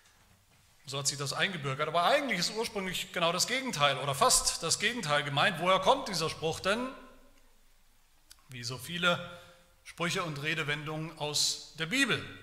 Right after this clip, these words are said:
aus Markus sechzehn, sechzehn, wo es heißt: „Wer glaubt und getauft wird,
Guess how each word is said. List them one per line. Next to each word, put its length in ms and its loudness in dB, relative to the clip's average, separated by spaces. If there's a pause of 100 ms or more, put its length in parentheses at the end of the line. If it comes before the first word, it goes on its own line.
aus 220 -10
Markus 360 0
sechzehn, 500 0
sechzehn, 600 -2
wo 80 -2
es 100 -2
heißt: 380 -2
„Wer 160 2
glaubt 640 0 (680)
und 140 -18
getauft 420 -6
wird, 220 -6